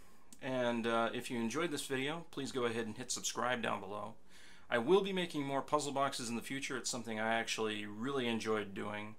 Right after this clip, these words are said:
and, uh, I'd like to do more of them. I have some great ideas for some more complex puzzle boxes. They're gonna get bigger, they're gonna get, uh, harder to solve, and, uh,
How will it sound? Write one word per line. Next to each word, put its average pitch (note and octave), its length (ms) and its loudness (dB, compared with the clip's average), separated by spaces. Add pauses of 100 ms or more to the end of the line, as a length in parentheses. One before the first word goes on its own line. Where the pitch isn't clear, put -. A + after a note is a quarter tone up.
(480)
and, G2 380 -4
uh, F#2+ 180 -4
I'd G2+ 160 0
like G#2+ 280 4
to G2+ 80 -6
do G2 200 -8
more G2+ 240 0
of G2+ 80 -2
them. G2+ 160 -4
I F#2 80 -6
have F2+ 220 -6
some F2+ 320 -8
great A2 240 2
ideas F#2+ 440 -2
for F#2 360 -8
some F#2 180 -8
more G2 220 -6
complex F#2 640 -4
puzzle F2+ 340 -12
boxes. - 380 -10 (280)
They're G2 100 -8
gonna F#2+ 160 -6
get F#2 260 -8
bigger, C#3 400 4 (340)
they're G#2 100 -10
gonna F#2+ 220 -6
get, F#2+ 480 -8
uh, F2 100 -6
harder B2 400 6
to G#2 60 -2
solve, G#2 480 0 (540)
and, G2+ 360 -4
uh, G2 220 -4